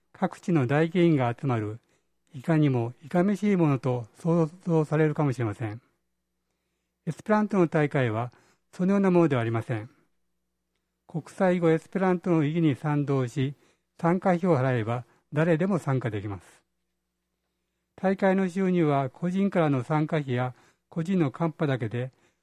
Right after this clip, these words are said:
それで会場費やプログラム、プログラム費用などを賄う独立採算制となっています。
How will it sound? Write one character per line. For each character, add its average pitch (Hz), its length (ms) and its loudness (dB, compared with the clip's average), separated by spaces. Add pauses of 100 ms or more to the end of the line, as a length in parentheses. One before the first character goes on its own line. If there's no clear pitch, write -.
(260)
そ 190 100 -4
れ 180 120 2
で 156 300 2
会 175 260 2
場 170 200 2
費 131 240 -2
や 123 180 0 (180)
プ 170 120 -6
ロ 170 120 2
グ 165 60 0
ラ 170 80 4
ム、 196 80 -2 (300)
プ - 80 -8
ロ 175 100 2
グ 190 60 2
ラ 180 120 4
ム 175 80 2
費 156 120 0
用 165 120 2
な 147 140 2
ど 143 140 2
を 156 140 -2 (420)
賄 156 320 0
う 127 80 0
独 127 260 -2
立 180 280 -2
採 165 140 0
算 165 200 0
制 175 160 0
と 151 140 -8
な 127 80 -2
っ - 20 -8
て - 160 -6
い 110 60 -2
ま 104 100 -6
す。 - 240 -20